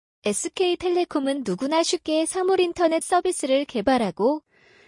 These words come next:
실생활에 적용할 수 있도록 지원하는 아이오티 플랫폼 싱플러그, 싱플러그를 대학교 정규 교육 과정에 도입했다고 십팔 일 밝혔다.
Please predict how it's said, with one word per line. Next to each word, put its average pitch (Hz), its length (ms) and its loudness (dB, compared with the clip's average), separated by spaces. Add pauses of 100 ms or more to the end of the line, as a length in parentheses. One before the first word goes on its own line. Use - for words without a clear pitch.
(120)
실생활에 339 640 0
적용할 269 400 -2
수 311 140 -6
있도록 269 500 -2
지원하는 254 560 0
아이오티 262 460 0
플랫폼 370 420 -2
싱플러그, 302 800 -2 (560)
싱플러그를 285 1200 -2
대학교 277 460 2
정규 240 360 0
교육 269 300 -2
과정에 285 420 2
도입했다고 247 760 -2
십팔 311 320 -2
일 320 100 0
밝혔다. 214 720 -4